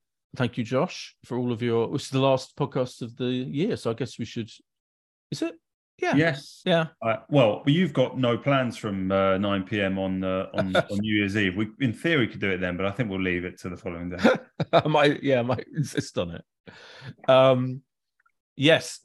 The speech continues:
Speaker 1: thank you so much for everything, uh, to everyone, to all the listeners, to all the guests, mainly to Josh for sorting everything out every week. Yeah,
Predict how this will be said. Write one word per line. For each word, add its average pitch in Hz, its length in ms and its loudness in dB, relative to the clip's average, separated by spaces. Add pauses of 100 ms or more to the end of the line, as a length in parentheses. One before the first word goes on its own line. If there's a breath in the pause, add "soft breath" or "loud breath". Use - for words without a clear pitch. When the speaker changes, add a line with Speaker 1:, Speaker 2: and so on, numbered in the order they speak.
Speaker 1:
thank 147 180 2
you 131 60 -6
so 156 160 4
much 147 320 -2
for 117 120 2
everything, 113 600 0
uh, 123 160 0
to 113 140 -2
everyone, 110 280 0
to 113 100 -8
all 107 60 -4
the 107 60 -2
listeners, 123 640 -6 (100)
to - 120 -10
all 101 100 -6
the 95 80 -8
guests, - 760 -6 (720)
mainly 104 220 -2
to - 120 -14
Josh 127 380 0
for 113 80 -14
sorting 98 260 -6
everything 95 280 -6
out 113 180 -2
every 90 140 -10
week. 113 540 -8 (640)
Yeah, 120 260 -6